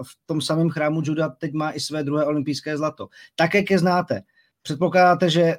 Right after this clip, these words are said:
budou pořád hladoví dál, protože jako oba dva úplně by neměli mířit ještě do důchodu a měli by nám v podstatě těmi svými výkony i sobě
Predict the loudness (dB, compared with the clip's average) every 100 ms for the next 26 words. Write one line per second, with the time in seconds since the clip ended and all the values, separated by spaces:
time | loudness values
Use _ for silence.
0 | _ -6 -2 -2 0 0 0 0 0 0
1 | 2 2 0 -2 -2 0 -2 -4 -8 -6
2 | -6 -10 _ _ -4 -2 -2 -2 -2 0
3 | 0 0 0 0 2 0 0 0 0 -2
4 | -4 -2 0 0 -2 -2 0 0 -2 -2
5 | -2 -2 -6 -10 _ -10 -8 -6 -6 -2
6 | -2 -2 -2 -2 -2 0 0 0 -2 2
7 | 4 2